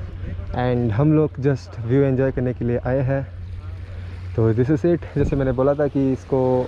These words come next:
water control जो भी है, इसी के लिए बनाया है, जिस very deep, तो उधर से इधर तक। And इधर आप लोग देख सकते हो, पानी का level थोड़ा शांत है,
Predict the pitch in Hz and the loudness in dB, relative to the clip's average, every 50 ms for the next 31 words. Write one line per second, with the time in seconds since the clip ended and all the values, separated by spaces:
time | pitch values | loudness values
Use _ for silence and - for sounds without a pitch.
0 | - 139 131 127 120 - 120 - 143 135 120 135 139 131 - - - - - - | 0 2 2 2 2 0 -2 0 0 0 0 0 -2 -2 -4 -8 -12 -10 -10 -10
1 | - - - - - - - - 131 - 135 127 120 135 120 127 127 127 123 - | -10 -10 -10 -10 -10 -10 -8 -6 -2 0 0 2 4 4 2 4 2 2 0 0
2 | - 143 139 131 147 131 135 131 127 120 120 113 117 120 117 117 117 127 147 170 | -2 -4 -2 0 2 2 2 2 2 0 -2 -2 0 0 -2 -2 -2 -2 -2 -2
3 | - - - - - 123 120 127 - - 131 120 113 131 120 110 113 123 127 165 | -4 -6 -10 -8 -6 -2 0 0 0 2 2 2 4 4 2 2 2 2 2 2
4 | - - - - - - - - - - - - - - - 123 117 113 113 107 | 0 -4 -10 -16 -16 -16 -16 -14 -14 -14 -14 -12 -12 -8 -2 0 2 2 2 2
5 | 107 107 104 - - - - - - - - - - - - 131 123 139 131 - | 2 0 0 -2 -6 -10 -12 -12 -12 -12 -12 -10 -4 0 2 4 4 4 2 2
6 | - 139 131 131 139 - - 175 190 - - - - - - - - - - - | 2 2 4 4 2 0 2 0 -2 -2 -4 -10 -12 -12 -10 -10 -8 -8 -6 -4
7 | - - - - - - - - - - - - - 131 127 131 131 131 131 131 | -4 -4 -4 -4 -6 -8 -8 -10 -12 -14 -12 -6 -2 0 2 2 2 2 2 2
8 | - - - - - - - - - - - - - - - 147 139 156 151 147 | 0 -2 -4 -12 -16 -16 -16 -16 -14 -14 -14 -12 -10 -6 -2 2 4 4 4 4
9 | 147 135 - 143 139 131 123 139 127 - 131 127 131 127 - 127 120 120 123 - | 2 0 0 0 0 0 0 -2 -2 -4 -4 -2 -2 -2 0 0 0 0 0 0
10 | 127 120 120 120 120 117 - 127 117 120 117 - - 117 120 127 127 - - 123 | 0 0 2 2 0 0 -2 -2 -2 -2 -2 -2 -2 0 0 0 -2 -2 -2 -2
11 | 127 - | -2 -2